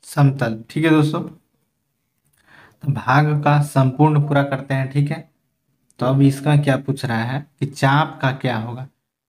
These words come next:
त्रिभुज नहीं दोस्तों, वर्ग, स्क्वायर, वृत्त, rectangle, तो समतल, तो इसको वर्ग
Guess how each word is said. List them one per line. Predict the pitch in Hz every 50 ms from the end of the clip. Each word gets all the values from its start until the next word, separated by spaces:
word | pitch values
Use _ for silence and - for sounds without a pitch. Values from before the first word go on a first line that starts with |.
| _ _ _
त्रिभुज | 131 131 127 131 127 135 131 131
नहीं | 131 127 123 123 131 131
दोस्तों, | 127 127 117 117 - - 127 123 135 143 - _ _ _ _ _ _ -
वर्ग, | 123 127 127 131 131 131 127
स्क्वायर, | - - _ _ _ _ _ _ _ - 131 131 127 127 143 147 - _ _ _ _ _ _ _ _ -
वृत्त, | 123 135 139 139 143 139 - - - - - -
rectangle, | 117 - _ - 135 135 135 131 135 139 147 143 -
तो | - - 139
समतल, | - - 143 131 123 113 - 120 117 117
तो | 117 131
इसको | 123 - - - 175 165
वर्ग | 135 110 117 120 120 117 110 117 107 -